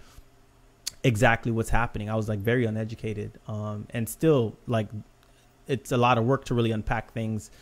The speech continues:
because, like, you know, the more Act just passed, and, um,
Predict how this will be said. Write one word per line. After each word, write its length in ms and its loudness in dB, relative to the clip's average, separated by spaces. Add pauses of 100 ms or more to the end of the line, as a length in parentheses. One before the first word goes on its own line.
(140)
because, 340 2
like, 240 0
you 140 -2
know, 100 2
the 80 2
more 240 2
Act 240 -4
just 180 -8
passed, 440 -2
and, 200 -6 (540)
um, 360 -2